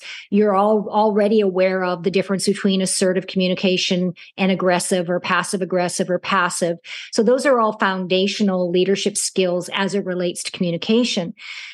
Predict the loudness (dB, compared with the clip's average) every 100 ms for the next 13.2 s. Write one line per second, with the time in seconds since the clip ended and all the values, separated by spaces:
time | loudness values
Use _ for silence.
0 | -10 -2 2 2 2 2 2 2 2 2
1 | 2 0 -2 -2 -2 0 0 -2 -4 -4
2 | 0 0 0 -4 -2 0 0 0 -2 -2
3 | 0 -2 -2 0 0 2 0 2 0 2
4 | 2 2 0 -2 -2 -2 0 0 0 0
5 | 0 0 -2 -2 0 2 2 2 0 -2
6 | -4 -10 -16 -20 -20 _ -2 0 0 0
7 | 2 2 2 2 2 2 2 2 2 0
8 | 0 0 0 0 2 0 0 -2 -2 -2
9 | 0 0 0 2 2 2 0 0 0 -2
10 | -2 -2 -2 -2 0 2 2 2 2 0
11 | 0 0 0 -2 0 0 0 0 0 -2
12 | 0 0 2 2 2 -2 -2 -2 0 2
13 | 0 -2